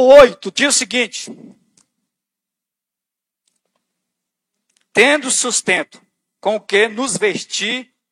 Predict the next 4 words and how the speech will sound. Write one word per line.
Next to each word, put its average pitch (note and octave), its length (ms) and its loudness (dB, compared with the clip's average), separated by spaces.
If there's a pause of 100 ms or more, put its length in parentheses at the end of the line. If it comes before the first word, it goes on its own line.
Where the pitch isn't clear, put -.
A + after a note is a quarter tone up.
(140)
estejamos F3+ 1000 -6 (460)
contentes." A#2+ 460 -14 (1900)
Meu A3 80 -8
irmão, E3 680 -12